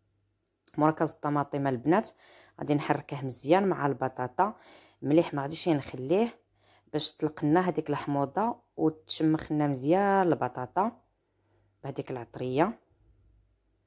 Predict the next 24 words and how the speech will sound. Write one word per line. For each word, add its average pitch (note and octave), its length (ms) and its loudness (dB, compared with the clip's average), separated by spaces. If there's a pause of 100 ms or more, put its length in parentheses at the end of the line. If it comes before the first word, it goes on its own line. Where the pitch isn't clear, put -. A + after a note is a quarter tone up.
(540)
غادي D3 120 -6
نحركها C#3+ 500 -4
مزيان D#3 520 2
حتى - 240 -12
تندمج D#3+ 640 2
هاد C#3 160 -4
العناصر، C3 600 -4
تتولي D3+ 640 -2 (400)
هذيك - 360 -10 (400)
مركز C3+ 460 -6
الطماطم C3+ 540 -4
والعطريه C#3+ 480 0
متلبسه A#3 800 -2 (140)
في - 40 -8
البطاطا. B2+ 720 -2 (960)
البنات، D#3 360 4
كيجي C#3 340 2
رائحه D#3+ 520 4
الطاجين، C#3 880 -4
صدقوني D#3 680 2
الا E3 120 2
ذقتوا - 340 -4
المذاق D3 420 -4
ديالو C#3 520 0